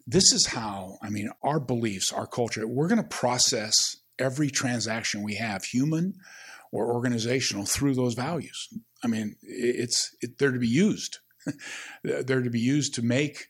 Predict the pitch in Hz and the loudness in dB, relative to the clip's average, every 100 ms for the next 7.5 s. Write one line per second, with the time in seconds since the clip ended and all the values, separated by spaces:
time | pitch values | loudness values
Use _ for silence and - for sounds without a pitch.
0 | - - _ - 113 107 113 123 135 123 | -20 -20 _ -4 -2 0 0 2 2 0
1 | 110 123 117 - - 117 - 165 170 95 | 2 2 2 0 0 2 4 2 0 -2
2 | 87 - - - 107 104 101 - - - | -6 -6 -6 -10 -8 -6 -6 -8 -12 -18
3 | - - - 113 113 107 147 - 151 139 | -16 -18 -14 -6 -2 0 2 2 4 4
4 | 135 135 131 165 120 101 107 117 101 110 | 4 2 2 2 2 0 0 -2 -2 -4
5 | 120 - - 127 127 127 117 117 131 135 | -2 -2 -2 0 2 0 0 0 2 2
6 | 120 113 110 127 127 135 127 123 - 120 | 2 0 2 2 4 4 4 2 2 0
7 | - 170 135 113 | 0 0 0 -2